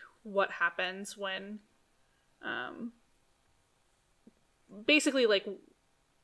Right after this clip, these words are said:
it's, like, kind of heralds Brave New World as prophetic in a way and is kind of discussing that. It's a nonfiction book. It looks really interesting. But, um, this is a, a section of that book comparing nineteen eighty-four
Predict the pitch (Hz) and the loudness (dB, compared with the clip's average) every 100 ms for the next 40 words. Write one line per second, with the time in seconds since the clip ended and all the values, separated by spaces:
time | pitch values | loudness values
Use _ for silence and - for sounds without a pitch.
0 | _ 226 226 220 202 - _ _ _ _ | _ 4 6 4 -2 -4 _ _ _ _
1 | _ _ - 254 254 - 196 196 185 180 | _ _ 0 4 4 2 0 2 2 0
2 | - 190 180 185 170 175 165 - 170 165 | -6 -4 -2 -4 -2 -2 0 2 4 2
3 | 170 - - _ _ _ _ _ - 190 | -4 -10 -14 _ _ _ _ _ 0 0
4 | 180 165 180 196 202 208 190 185 - 175 | 2 -2 -2 0 0 -2 -4 -6 -6 -6
5 | - 180 - - 104 101 202 196 185 185 | -6 -6 -6 -8 -6 -6 -6 -4 -4 -4
6 | 190 - 185 - - - - - - - | -6 -8 -8 -8 -6 -6 -6 -8 -8 -6
7 | 233 - - - 226 - 185 - - - | -8 -10 -8 -8 -8 -4 -4 -4 -10 -20
8 | - _ 190 185 175 180 - _ - - | -20 _ -2 -2 -2 -8 -20 _ -20 0
9 | 208 226 233 214 214 190 - 196 240 220 | 8 8 8 4 4 4 2 0 0 0
10 | - 214 196 180 233 185 - _ - 202 | 0 -2 0 0 0 -2 -4 _ -6 -4
11 | 190 180 170 170 175 175 - _ _ _ | -4 -6 -6 -8 -10 -14 -18 _ _ _
12 | _ _ _ _ _ _ _ _ _ _ | _ _ _ _ _ _ _ _ _ _
13 | _ _ _ 202 190 - 202 180 - - | _ _ _ -4 -4 -4 -8 -6 -8 -2
14 | 214 - | 0 0